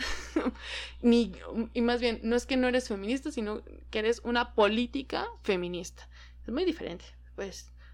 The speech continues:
puedes tú ser del pan y ser muy feminista, pero, güey, si tu partido político, si la gente detrás de ti no te está permitiendo opinar de todos estos temas o más, pues qué vergas, güey,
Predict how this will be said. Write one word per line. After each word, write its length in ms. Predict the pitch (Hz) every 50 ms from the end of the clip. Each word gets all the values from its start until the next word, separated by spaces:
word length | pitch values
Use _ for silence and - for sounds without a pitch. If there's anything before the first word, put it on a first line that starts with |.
| - - - - -
puedes 300 | 202 196 196 196 - -
tú 300 | - 208 196 190 190 180
ser 360 | - - 185 185 185 185 180
del 220 | 175 180 175 175 -
pan 220 | - 190 190 196
y 40 | 190
ser 160 | - 185 185
muy 140 | 190 185 180
feminista, 520 | - 185 175 170 180 208 214 - 196 190
pero, 200 | 190 185 175 175
güey, 220 | 170 180 180 175 175
si 280 | - - 175 170 - - - - - -
tu 300 | 202 190 190 185 180 - - - - - - - - - - - - -
partido 420 | - 190 180 185 - 220 220 214
político, 540 | - 180 175 190 185 - 190 - - 190 180
si 140 | - - 165
la 100 | 175 170
gente 220 | 185 190 196 190
detrás 300 | 175 170 - 180 180 175
de 100 | 185 170
ti 320 | - 185 185 180 175 175
no 160 | 175 175 175 175
te 80 | -
está 240 | 175 - 180 175 -
permitiendo 720 | - 170 170 165 165 165 - 185 185 180 180 175 160 156
opinar 600 | 175 185 - - 180 180 185 190 185 190 185 -
de 240 | - 185 180 175 170
todos 400 | - - 220 214 247 269 277 -
estos 380 | 226 214 - - 170 170 -
temas 420 | - 180 175 175 175 180 208 - -
o 120 | - 190 170
más, 380 | 180 190 247 330 330 - - - - - - - - - - - - - - - - - - - - - - - -
pues 160 | - 175 -
qué 140 | - 208 190
vergas, 400 | 190 185 180 175 - - 170 185
güey, 160 | 175 170